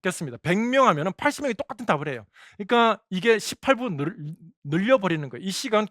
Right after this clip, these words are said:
굉장히 긴 시간입니다. 보충 질문 나오겠다는 거예요. 그 광주가 이러면 다른 데도 따라 하겠죠. 그러니까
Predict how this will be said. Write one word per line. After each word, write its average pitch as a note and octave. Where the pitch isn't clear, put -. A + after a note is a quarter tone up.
굉장히 A3+
긴 E3
시간입니다. D3
보충 A3
질문 A3
나오겠다는 D#3+
거예요. B2
그 G#3
광주가 F#3+
이러면 F#3
다른 E3
데도 F#3+
따라 A3
하겠죠. G#3
그러니까 D#3+